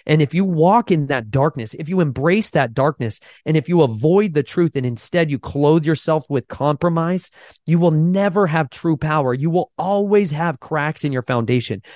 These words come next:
You have laid your foundation stones on sinking sands, and sooner or later, your entire kingdom is gonna come crumbling down, just like all of the right, the men who thought they were so powerful and so invincible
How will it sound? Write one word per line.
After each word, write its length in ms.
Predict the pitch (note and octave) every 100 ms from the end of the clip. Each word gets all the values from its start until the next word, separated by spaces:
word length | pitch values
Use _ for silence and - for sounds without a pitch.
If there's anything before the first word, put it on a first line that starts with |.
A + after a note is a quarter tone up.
| - -
You 100 | F3
have 180 | F3+ D3
laid 460 | D3+ D#3+ F#3 E3+
your 140 | F3+ C#3+
foundation 640 | E3 D3 C3+ D3+ - C#3
stones 320 | - B2+ A#2+
on 160 | A#2+ A2+
sinking 460 | - E3+ D#3+ D#3 B2
sands, 400 | D3 B2+ G#2+ - - _
and 140 | D3 -
sooner 340 | G3+ G3+ F#3
or 60 | D#3+
later, 280 | E3 D3
your 260 | C3 D#3 F3+
entire 680 | D#3+ - - F3 G3+ F#3+ F#3
kingdom 320 | - E3 C#3+
is 100 | A#2
gonna 140 | C#3+
come 220 | C3+ C3 A#2
crumbling 500 | - D3+ D3+ D#3+ C#3+ B2+
down, 340 | C#3 C3 G#2+ - - -
just 240 | E3 -
like 180 | F3+ D#3
all 220 | D#3 F3+
of 60 | D#3
the 120 | C#3
right, 360 | B2 C#3+ E3 -
the 140 | C#3+
men 240 | C3+ D#3 D3
who 140 | C#3
thought 260 | D3+ C#3 C#3+
they 80 |
were 100 | C3
so 260 | A2+ - F3+
powerful 560 | D#3+ C#3+ B2+ - G#2 - - -
and 160 | C#3+
so 300 | - - G#3+
invincible 720 | G3+ C#3+ B2 C3 - G#2+ F#2+